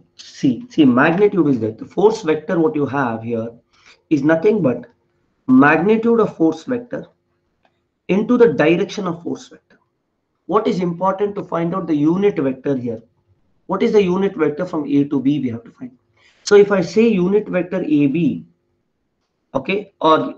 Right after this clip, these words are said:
uh, yeah, you, vector A B, if I say vector A B, we will put in terms of, uh, uh, displacement vector. If you say displacement vector A to B, it is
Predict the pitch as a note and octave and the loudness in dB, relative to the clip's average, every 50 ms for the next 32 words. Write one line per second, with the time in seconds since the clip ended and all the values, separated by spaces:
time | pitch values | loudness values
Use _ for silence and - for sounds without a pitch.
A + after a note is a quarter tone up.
0 | - C#3 C#3 C#3 C3+ C3 B2+ - - D3+ D3 A#2+ - - - D3+ D#3+ F3 F3+ D#3 | -8 -4 0 0 2 2 0 -2 0 0 0 0 -2 -8 -6 -2 0 0 0 0
1 | - C#3 D#3+ E3 E3 - - G#3+ G#3+ - D#3 D3+ C#3 B2 A#2 A#2 A#2 A#2 - _ | -2 0 -2 -2 -2 0 0 0 0 0 0 0 0 0 -2 -4 -8 -10 -12 _
2 | _ - - B2+ B2 - - E3 - - C#3 D3+ C#3+ D3 - E3 C#3 B2+ A#2 G2+ | _ -10 -8 -8 -8 -8 -10 -12 -8 -4 -2 -2 -2 0 0 0 0 0 -2 -4
3 | A2+ C3 C#3+ - _ _ _ _ _ _ - - E3+ G#3 G#3+ A#3+ A#3 A3+ - - | -6 -8 -8 -10 _ _ _ _ _ _ -4 0 2 4 4 4 2 2 -2 -2
4 | G#3+ B3 A#3 A#3 - - E3+ E3+ E3+ E3+ F3+ F#3 F#3 F3 D3+ D#3+ D#3+ G3+ G3 - | -2 -2 -2 -2 -2 0 0 0 0 -2 -2 -4 -4 -4 -4 -2 -2 -2 -4 -6
5 | - _ _ _ _ _ _ _ - C#3+ C#3+ C#3 C3+ C3+ C3 C3 B2+ B2+ B2+ B2+ | -16 _ _ _ _ _ _ _ -2 0 2 4 4 2 2 0 0 -2 -2 -4
6 | B2+ B2+ C3 C3+ C3 B2+ - - - _ _ _ _ _ _ _ - - - - | -4 -6 -6 -8 -8 -10 -10 -14 -20 _ _ _ _ _ _ _ -16 -14 -12 -12
7 | - C3 C#3 D3 F3 E3 - - A3 A3 G#3+ - - F3 D3 - - B2 - - | -12 -8 -2 -2 -2 -2 -2 2 4 4 4 4 2 -2 -4 -4 -6 -12 -14 -14
8 | - - _ _ _ _ _ _ _ _ _ - E3+ E3+ - A3+ G#3 A3 C4 A3 | -20 -20 _ _ _ _ _ _ _ _ _ -6 -4 -2 -2 -4 -2 -2 -2 -2
9 | F3+ E3+ F3 - - - A#3 A#3+ A#3 A#3 A#3+ A3 G3+ F3 D3+ C#3+ C3+ - - C#3 | -2 -4 -6 -6 -4 0 2 2 2 2 0 -2 -2 0 0 -2 -2 -2 -4 -8
10 | - E3+ D#3+ D#3 D3+ D#3 C#3+ B2 A#2 C#3+ E3 - - - - E3 F3 F#3+ - - | -4 0 0 0 2 2 -2 -2 -2 -2 -4 -4 -8 -6 -6 -6 -6 -6 -10 -14